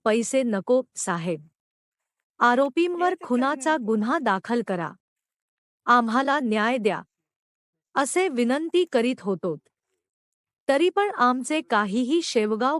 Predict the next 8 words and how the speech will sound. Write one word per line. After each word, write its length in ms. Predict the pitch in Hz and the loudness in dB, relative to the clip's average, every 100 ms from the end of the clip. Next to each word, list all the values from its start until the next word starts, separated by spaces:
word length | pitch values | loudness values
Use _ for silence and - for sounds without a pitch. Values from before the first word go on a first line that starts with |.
| - | 0
पोलीस 400 | 240 240 285 - | 0 0 -4 -8
स्टेशनच्या 680 | - 220 - 262 247 269 262 | -2 -2 0 -4 -2 -4 -2
पोलिसांनी, 680 | 220 208 233 247 240 233 226 - _ _ - | 0 0 0 -2 -2 -2 -4 -8 _ _ 0
पोलीस 420 | 277 294 381 - - | 2 2 0 -2 -4
अधिकाऱ्यांनी 760 | 214 240 247 247 254 247 311 - | 0 0 2 0 0 -2 -6 -4
ऐकून 420 | 214 226 294 320 302 | -2 0 -2 -4 -2
घेतले 380 | 226 208 214 | -2 -2 -2
नाही. 380 | 180 170 165 190 | -2 -4 -6 -10